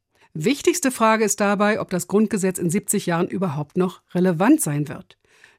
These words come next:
Denkbar und gut möglich erscheint, dass es nicht mehr gebraucht wird, weil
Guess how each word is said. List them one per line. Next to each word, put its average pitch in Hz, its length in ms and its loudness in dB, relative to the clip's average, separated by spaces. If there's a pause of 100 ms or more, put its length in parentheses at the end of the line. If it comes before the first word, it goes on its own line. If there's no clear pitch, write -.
(120)
Denkbar 208 520 4
und 160 120 0
gut 151 200 -6
möglich 220 340 2
erscheint, 202 480 2 (240)
dass 247 160 -4
es 247 140 0
nicht 247 160 2
mehr 247 100 2
gebraucht 240 540 -2
wird, 151 280 -6
weil 175 220 -2